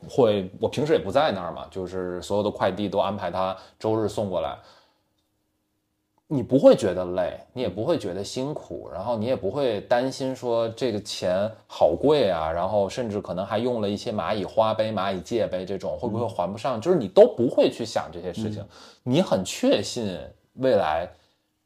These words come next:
Speaker 1: 今天比昨天好，
Speaker 2: 嗯。
Speaker 1: 然后明天也会比今天好。
Speaker 2: 嗯。
Speaker 1: 这个是我觉得支撑大家
Speaker 2: 嗯。
Speaker 1: 会愿意消费的一个很重要的前提条件。
Speaker 2: 这个是一个信心问题。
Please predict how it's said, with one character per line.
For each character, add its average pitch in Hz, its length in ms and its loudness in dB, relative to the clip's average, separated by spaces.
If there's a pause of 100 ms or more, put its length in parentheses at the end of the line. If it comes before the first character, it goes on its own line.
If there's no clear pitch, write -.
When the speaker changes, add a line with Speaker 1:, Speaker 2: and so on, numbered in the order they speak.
(360)
Speaker 1:
今 143 200 0
天 143 120 2
比 113 80 -2
昨 87 160 -2
天 98 140 -2
好， 92 380 -8
Speaker 2:
嗯。 98 80 -4
Speaker 1:
然 95 120 0
后 95 380 2
明 95 260 0
天 110 140 -2
也 82 100 -4
会 90 140 -6
比 78 140 -12
今 170 160 -10
天 87 180 -12
好。 - 320 -16 (160)
Speaker 2:
嗯。 107 400 -12
Speaker 1:
这 370 160 0
个 113 240 4
是 104 720 -4
我 92 180 -2
觉 104 160 0
得 139 100 0
支 170 220 -2
撑 175 240 -2
大 160 140 2
家 143 280 0 (180)
Speaker 2:
嗯。 107 180 -10 (120)
Speaker 1:
会 123 520 6
愿 135 360 4
意 98 480 -2
消 127 300 4
费 120 240 2
的 98 80 0
一 98 160 -2
个 127 80 -2
很 92 240 -4
重 180 160 0
要 165 100 2
的 95 100 0
前 87 220 -8
提 165 140 -2
条 - 240 -4
件。 185 140 6
Speaker 2:
这 170 40 6
个 160 80 2
是 156 200 0
一 151 80 2
个 143 100 0
信 156 260 -4
心 104 300 -6
问 90 180 -8
题。 - 240 -18